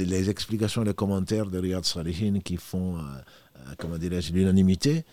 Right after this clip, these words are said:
même si Riyad Salihin pourrait suffire, mais pour l'approfondir, les commentaires, il y en a beaucoup d'autres. Voilà, moi, je, c'est ce que je conseillerais à un débutant.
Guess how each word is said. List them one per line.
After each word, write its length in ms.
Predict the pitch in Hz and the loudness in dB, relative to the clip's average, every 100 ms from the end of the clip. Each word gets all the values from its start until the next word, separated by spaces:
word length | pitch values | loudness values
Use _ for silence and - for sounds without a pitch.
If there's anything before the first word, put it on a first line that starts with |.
| _ _ _ 62 | _ _ _ -12
même 200 | 92 98 | -6 -4
si 180 | - 98 | -2 -2
Riyad 240 | 95 92 | -2 -2
Salihin 440 | - 90 92 101 95 | -2 0 0 0 -2
pourrait 280 | - 98 95 | -2 -2 0
suffire, 640 | - - 98 - 156 123 | 0 0 -2 -2 -4 -2
mais 220 | 92 85 | -2 -2
pour 220 | - 104 | 0 0
l'approfondir, 680 | 98 95 107 - 107 98 107 | 2 0 -2 0 2 2 2
les 120 | 92 90 | 2 0
commentaires, 640 | 85 85 82 107 113 101 | 0 0 0 0 0 0
il 60 | 85 | -2
y 40 | |
en 60 | 82 | -2
a 40 | |
beaucoup 240 | 82 - | -2 -4
d'autres. 220 | 95 139 143 - _ _ _ _ _ _ _ - | -4 -2 -4 -8 _ _ _ _ _ _ _ -6
Voilà, 240 | 95 87 - | 0 0 0
moi, 160 | 104 104 | 2 2
je, 320 | 101 98 95 | 2 2 2
c'est 140 | - | 0
ce 80 | 90 | 0
que 100 | 107 | 0
je 60 | 92 | 2
conseillerais 440 | 101 95 107 110 | 2 2 2 4
à 40 | 110 | 6
un 100 | 113 | 6
débutant. 480 | 101 90 87 95 | 4 0 -2 -4